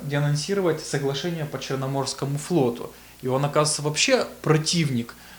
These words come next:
разрывания Харьковских соглашений. Было те самые соглашения, по которым значительно увеличивался контингент Российской Федерации в Крыму, отдавались там какие-то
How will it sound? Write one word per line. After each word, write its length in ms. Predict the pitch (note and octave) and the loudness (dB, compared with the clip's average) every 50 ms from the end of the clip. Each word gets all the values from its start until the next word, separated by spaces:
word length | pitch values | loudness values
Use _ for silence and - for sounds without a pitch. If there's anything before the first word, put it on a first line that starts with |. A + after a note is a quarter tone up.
| - - | -12 -4
разрывания 840 | - C3 C3+ C3 C#3 C#3 C3+ C3+ D3 D3+ D3+ D3+ C#3+ B2+ A#2+ - - - | 0 2 2 4 4 2 4 6 6 6 6 6 4 2 0 -2 0 2
Харьковских 480 | D3 C#3 C3+ - C3+ B2 - C3+ B2 | 2 2 2 2 -4 -4 -4 -2 -2
соглашений. 640 | - - - B2+ C#3 D#3 D3+ - - C#3+ B2 B2 A#2 | -2 -2 -2 -2 0 0 0 2 2 2 2 0 -2
Было 300 | A2+ A2+ B2 A#2+ B2 B2 | -4 -2 -2 -2 -2 -2
те 200 | A#2+ - - C#3 | -4 -4 -4 -4
самые 300 | B2+ - D3 C3 C3 C3 | -2 0 0 0 0 -2
соглашения, 580 | - - B2+ C3 C3+ C#3 - - G#3 G3 F3 D3+ | -4 -4 -4 -4 -2 -2 0 0 0 0 0 -2
по 120 | D3 C3+ | -4 -4
которым 340 | - C#3 C#3 - C3 C3 B2 | -4 -2 0 0 0 0 0
значительно 500 | A#2+ C#3+ D3+ D3 - C#3+ - C#3 C3 A#2+ | 2 2 2 2 0 -4 -6 -4 0 0
увеличивался 600 | A#2+ A#2+ B2+ C3 B2 - - B2 A#2 A#2 - B2+ | 0 0 0 -2 -2 -2 -2 -2 -2 -2 -4 -6
контингент 720 | - - B2+ B2 - C3+ B2+ B2+ B2 B2 A#2+ A#2+ A#2 - - - - - - - - | -4 -4 -4 -4 -4 -4 -4 -2 0 0 0 0 -2 -6 -14 -18 -18 -18 -18 -10 -4
Российской 440 | B2 B2 A#2+ - C3 A#2 - - B2 | 0 0 0 2 2 0 0 0 -6
Федерации 600 | B2 - B2 C3 D3 F3+ G3 G3 G3 - - E3 | -6 -6 -2 0 2 2 2 0 -2 -4 -4 -4
в 100 | D3+ - | -6 -6
Крыму, 460 | - D#3 D3+ D3 D3 C#3+ C3+ B2+ B2 - - - - - - | -2 2 4 4 6 4 2 0 -4 -8 -16 -18 -20 -10 -6
отдавались 520 | - B2+ B2 B2 C3+ C3+ C#3 B2+ B2 B2 - | -4 -2 0 0 2 4 4 4 4 2 0
там 200 | - B2 A#2+ A#2+ | -2 -2 -4 -4
какие-то 580 | - C3+ A#2+ - C3+ B2+ A#2+ A#2 - - - | -4 -8 -4 2 4 4 4 4 2 0 -6